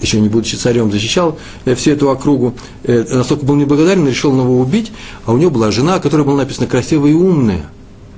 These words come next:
И она взяла очень много подарков, навьючила ослов, спустилась вниз и, встретив Давида, который шёл, э, убивать, э, э, Навали и всё, что у него было, она встретила и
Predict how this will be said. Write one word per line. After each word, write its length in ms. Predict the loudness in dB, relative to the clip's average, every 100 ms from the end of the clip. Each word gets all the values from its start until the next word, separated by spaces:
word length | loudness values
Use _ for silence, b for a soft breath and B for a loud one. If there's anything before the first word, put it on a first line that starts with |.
| -18 B B B B 0
И 140 | 2
она 480 | 2 2 2 0 -2 -2
взяла 420 | -2 0 2 2
очень 240 | 0 0
много 140 | -2 -2
подарков, 640 | -2 0 0 0 -2 -2
навьючила 560 | 0 2 0 0 0 0
ослов, 360 | 0 0 0
спустилась 480 | -2 -6 -2 -2 0
вниз 300 | 0 0 -2
и, 180 | -6 -4
встретив 340 | -2 -2 0
Давида, 340 | 0 2 2 0
который 280 | 0 0
шёл, 360 | 0 2 0 0 -6 B B B
э, 220 | 0 0 0
убивать, 500 | 2 2 2 0 -8 B B -8
э, 800 | -2 0 2 2 2 2 2 0 -2
э, 520 | 0 2 2 2 2
Навали 460 | 2 2 2 2 2
и 100 | 0
всё, 160 | -2
что 140 | 0 0
у 40 |
него 160 | 2 2
было, 360 | 2 0 -2 B B B B -4
она 140 | -2
встретила 400 | 0 0 2 0
и 160 | 0